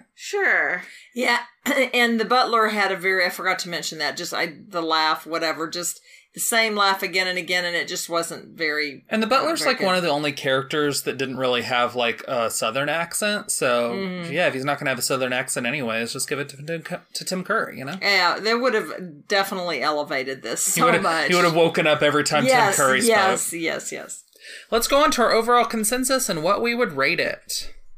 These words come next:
Speaker 1: Yeah, for this one, uh, it was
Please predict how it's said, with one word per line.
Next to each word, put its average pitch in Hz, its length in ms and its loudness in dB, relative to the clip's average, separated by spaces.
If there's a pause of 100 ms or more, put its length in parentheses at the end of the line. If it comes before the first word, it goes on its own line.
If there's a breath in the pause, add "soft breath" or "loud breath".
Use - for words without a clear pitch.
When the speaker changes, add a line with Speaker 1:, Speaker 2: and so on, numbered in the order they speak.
(1700)
Speaker 1:
Yeah, 220 380 2
for 233 180 -4
this 302 240 -2
one, 294 540 0 (760)
uh, 180 480 2
it 196 100 0
was 220 400 -2